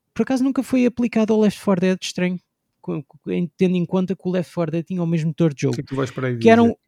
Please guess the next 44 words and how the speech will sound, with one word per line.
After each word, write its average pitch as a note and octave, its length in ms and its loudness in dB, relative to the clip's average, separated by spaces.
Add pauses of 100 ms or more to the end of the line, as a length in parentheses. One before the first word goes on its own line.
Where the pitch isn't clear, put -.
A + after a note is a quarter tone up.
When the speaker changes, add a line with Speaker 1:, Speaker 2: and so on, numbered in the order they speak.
(140)
Speaker 1:
os A#3+ 160 -4
sprays. G3+ 600 -2 (1120)
Porque A#3+ 220 -2
os C4 80 -4
sprays E3+ 380 0
nós A3+ 280 2
nunca B3 260 0
usámos, D3+ 520 -2
mas A3+ 200 0
aquilo C4 300 -2
acaba B3 280 -2
por - 120 -16
ser A#3+ 200 -4
útil. G#3+ 280 -2
Tu A#3+ 120 -8
podes C4 260 -6
pôr G3+ 220 -2
até G3+ 220 -4
três. C#3+ 460 -6 (400)
Imagina A#3 440 0
que - 60 -14
tu A3 140 -8
queres A3+ 240 -2
marcar G#3+ 420 -4
alguma G3 340 0
porta B2 540 -6
ou E3 100 -4
algum G3 320 2
sítio G#3+ 380 -4
para, G3+ 260 -4 (880)
para G3+ 160 4
marcar B3+ 280 4
Speaker 2:
Hum. - 20 0
Speaker 1:
que - 80 -8
já C4+ 80 -4
estiveste C4 420 -4
ali. B3+ 280 -8 (560)
Podes G3+ 240 -2
chegar A3+ 240 -2
lá A#3 180 -2
e B3+ 60 -4
metes B3 280 -6
um C4 60 -6
spray. A#3 460 -10